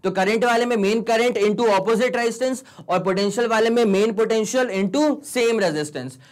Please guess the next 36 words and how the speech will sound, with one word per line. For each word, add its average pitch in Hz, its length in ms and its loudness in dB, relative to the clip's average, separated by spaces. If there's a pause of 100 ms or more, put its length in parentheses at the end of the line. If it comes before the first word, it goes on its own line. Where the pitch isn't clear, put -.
(160)
तो 202 60 -2
अगर 226 140 0
मुझे 226 220 0
यहाँ 190 280 2
का 226 100 0
पोटेंशियल 220 400 0
ड्रॉप 202 220 0
निकालना 175 340 -2
है, 196 60 -6
तो 208 120 0
यहीं 156 160 0
का 151 80 0
रेजिस्टेंस 120 520 -8 (1400)
upon 233 340 2
नीचे 190 420 0
वाली 233 260 0
बिल्कुल 208 320 -2
बरकरार 190 520 2
है, 131 280 -4
आर 160 220 0
वन 208 160 -2
प्लस 208 240 -2
आर 185 160 2
टू, 165 220 -6 (200)
ठीक 185 180 -2
है? 202 180 -4 (360)
ये 175 220 0
रहा 208 260 2
फॉर्मूला, 208 480 0 (340)
ठीक 190 140 0
है, 214 120 2
वैसे 156 340 0
ही 226 100 0
क्या 220 140 0
हो 208 120 2
जाएगा, 196 320 -2